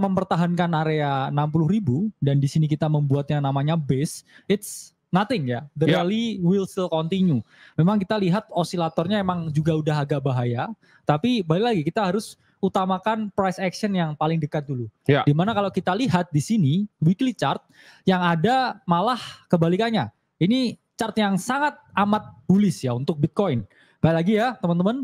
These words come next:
Speaker 1: bukan ajakan menjual atau membeli. Ini adalah education guys, ya,
Speaker 2: Ya.
Speaker 1: educational dan juga information type of video. Jadi teman-teman harus memahami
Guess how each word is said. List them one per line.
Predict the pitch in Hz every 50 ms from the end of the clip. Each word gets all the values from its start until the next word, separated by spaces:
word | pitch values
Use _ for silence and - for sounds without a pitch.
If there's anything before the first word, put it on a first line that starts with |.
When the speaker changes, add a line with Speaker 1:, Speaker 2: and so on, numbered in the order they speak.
| - _ -
Speaker 1:
bukan | 160 160 - - 220 220 214 202 - -
ajakan | 170 170 147 165 160 - - 185 175 175 170
menjual | 165 156 170 170 165
atau | 160 160 170
membeli. | 165 160 160 156 147 143 139 156 185 240 277 - _ _
Ini | - 156 160 170 190 190 170
adalah | 156 147 151 175 175 165 - - - _ _ _ _ _ _ _ _ _ _
education | 190 180 170 190 - 202 185 180 - 214 196 190 185 190 190 190 185 - _ _ -
guys, | 139 151 156 180 190 - - 131
ya, | 120 127 156 185 185
Speaker 2:
Ya. | - - -
Speaker 1:
educational | 147 - - 156 - - 165 156 151 151 147 147 139 139 151 156 - _ _ _ _ _ _ _ _ _ _ _ _ _ _ _ _ _ _ _ _ _ _ _
dan | 143 143 147
juga | 143 139 139 151 147 147
information | 151 147 151 - 151 143 147 147 143 139 - - 156 139 139 131 127 123 131 147 143 143 - _ _ _ _ _ _ _ _ _ _ - - - _ _ _ _
type | _ 175 170 170 185
of | 190 151 -
video. | - 170 151 156 147 135 131 165 208 175
Jadi | 135 131 151
teman-teman | - 156 147 147 147 175 185 185
harus | 170 147 143 170 -
memahami | - 165 151 147 143 135 131 127 127 127 160 202